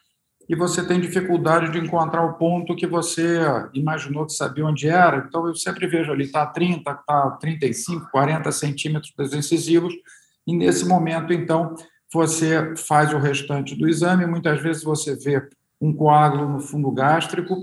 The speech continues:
aí é um problema, Betinho, porque se você não encontrou nada no esôfago, não tem sangramento, não tem coágulo, não tem white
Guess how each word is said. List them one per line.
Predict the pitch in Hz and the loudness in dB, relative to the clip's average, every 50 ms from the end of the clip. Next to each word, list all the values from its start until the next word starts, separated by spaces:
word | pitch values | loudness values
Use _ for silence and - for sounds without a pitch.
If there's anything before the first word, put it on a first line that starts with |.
| - - - | -6 -2 0
aí | 123 131 139 151 | 2 4 4 4
é | 160 | 2
um | 160 156 156 | 0 0 -2
problema, | 156 151 143 - 156 180 196 180 170 147 | -2 -4 -2 0 2 4 4 4 2 0
Betinho, | 127 131 127 - - - 135 131 - | -2 -4 -6 -6 -6 -6 -6 -6 -6
porque | - 143 - - - | -8 -10 -10 -8 -6
se | 147 - | -6 -4
você | - 160 170 151 - 214 | -2 -2 -2 0 0 2
não | 214 214 214 | 2 2 0
encontrou | 208 196 196 190 185 180 180 175 170 | 2 2 4 4 4 2 2 2 2
nada | 170 175 190 196 196 202 | 4 6 6 6 6 2
no | 196 196 190 | 0 0 0
esôfago, | 185 165 147 147 131 120 - - 104 110 | 0 -2 -2 -4 -4 -6 -8 -12 -14 -10
não | 127 139 143 | -10 -10 -8
tem | - 180 185 | -6 -6 -4
sangramento, | 185 - 185 180 175 175 165 156 151 147 143 139 139 - 127 | -4 -4 -4 0 0 0 2 2 0 -2 -2 -4 -6 -6 -8
não | 135 135 | -10 -6
tem | 139 170 165 | -6 -6 -6
coágulo, | 160 - 165 151 147 135 127 131 131 | -2 2 4 4 4 4 2 -2 -6
não | 131 139 139 | -6 -8 -8
tem | 151 160 | -10 -6
white | 160 165 165 165 - | -4 -2 -2 -2 -4